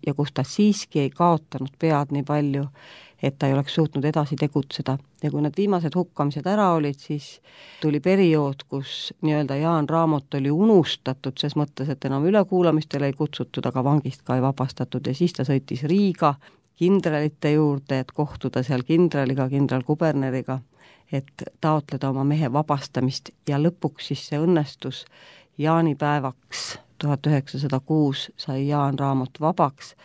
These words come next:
aga kõige selle juurde loeksin ühe katkendi, kus ta kirjeldab seda, kuidas ta abikaasa on vanglas seal Viljandis. Ja see on nagu natuke niisuguse emotsionaalse poole pealt tõesti.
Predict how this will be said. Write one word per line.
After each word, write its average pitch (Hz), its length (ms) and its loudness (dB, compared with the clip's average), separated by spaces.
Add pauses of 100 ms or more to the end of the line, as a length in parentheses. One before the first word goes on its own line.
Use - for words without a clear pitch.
(280)
aga 143 580 -4 (220)
kõige 170 380 0 (340)
selle 156 220 2
juurde 156 380 2
loeksin 147 560 0
ühe 175 180 0
katkendi, 143 680 -2 (440)
kus - 140 -14
ta 139 100 -4
kirjeldab 170 520 2
seda, 151 260 -4
kuidas 139 300 -4 (100)
ta 131 200 0 (200)
abikaasa 151 760 -2
on 135 140 -2
vanglas 160 720 2 (500)
seal 135 180 -6
Viljandis. 143 680 0 (440)
Ja 139 260 -4
see 156 160 0
on 147 140 4
nagu 143 180 0
natuke 147 480 0
niisuguse 139 560 0 (800)
emotsionaalse 151 760 -2
poole 151 300 2
pealt 143 300 -2 (100)
tõesti. 147 440 -4